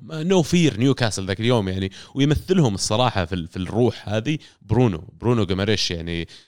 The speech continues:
الإضافة اللي قاعد يسويها كشخصية أكثر مما هي ككواليتي بعد للنادي. أم، الصراحة، يعني، اللاعب قاعد يفاجئني أكثر وأكثر،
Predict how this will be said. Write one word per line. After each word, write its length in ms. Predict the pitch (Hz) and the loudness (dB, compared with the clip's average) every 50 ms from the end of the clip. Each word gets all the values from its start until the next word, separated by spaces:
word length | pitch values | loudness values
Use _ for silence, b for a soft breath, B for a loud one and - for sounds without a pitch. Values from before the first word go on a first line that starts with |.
| b _ | b _
الإضافة 440 | - 87 87 85 107 127 139 113 107 | -18 -14 -4 0 2 2 2 2 -2
اللي 120 | 95 87 | -4 -4
قاعد 180 | 87 90 90 87 | -4 -6 -6 -6
يسويها 380 | 85 - - 95 107 107 95 85 | -6 -6 -4 -2 -2 -2 -4 -6
كشخصية 720 | - 90 - - 87 - - - 123 127 110 95 82 80 | -6 -6 -6 -6 -6 -6 -4 -2 -2 0 0 0 0 -2
أكثر 220 | 92 - - 104 98 | -4 -6 -4 -4 -4
مما 180 | 95 95 92 | -2 -2 -2
هي 180 | 87 87 87 85 | -2 -2 -4 -4
ككواليتي 500 | - 87 87 - 98 98 90 85 - 85 | -6 -10 -10 -2 -2 0 0 -2 -4 -6
بعد 240 | 80 80 82 76 87 | -10 -10 -10 -8 -8
للنادي. 480 | 85 87 90 95 104 104 127 143 135 b b b b b b b b b - | -6 -6 -4 -6 -4 -4 -6 -6 -6 b b b b b b b b b -14
أم، 500 | 101 92 90 90 87 92 95 85 - 82 | -10 -6 -6 -4 -4 -4 -6 -6 -8 -12
الصراحة، 560 | 87 - - - - 98 104 110 104 85 95 92 | -18 -20 -20 -14 -6 -2 0 0 0 0 -2 -4
يعني، 640 | 90 87 87 90 90 87 87 87 87 85 87 87 | -2 -4 -4 -4 -4 -4 -2 -2 -2 -2 -4 -2
اللاعب 280 | 95 95 107 101 95 87 | -2 0 0 0 0 0
قاعد 140 | 101 101 95 | -2 -4 -2
يفاجئني 440 | - 101 101 98 110 113 104 95 98 | -2 -2 -2 -2 -2 -4 -4 -4 -6
أكثر 220 | - - - 85 | -8 -8 -8 -8
وأكثر، 320 | 82 82 - - - - | -8 -8 -8 -10 -14 -16